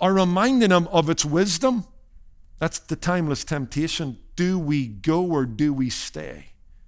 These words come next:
Fight or flight. That's the, the counsel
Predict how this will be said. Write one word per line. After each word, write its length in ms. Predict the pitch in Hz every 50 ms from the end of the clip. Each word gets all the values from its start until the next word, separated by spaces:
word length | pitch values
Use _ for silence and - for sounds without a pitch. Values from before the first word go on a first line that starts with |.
| - - -
Fight 440 | - - - - - 170 185 190 170
or 80 | 180 156
flight. 480 | - - - 165 160 170 170 - - - - _ _ - _ - - - - - - - _ _ - - -
That's 340 | - 180 208 202 - - -
the, 380 | - - 190 185 180 165 139 107 - - - - - _ - - - - - - -
the 80 | -
counsel 640 | 117 - - 185 180 175 - - - 147 120 - -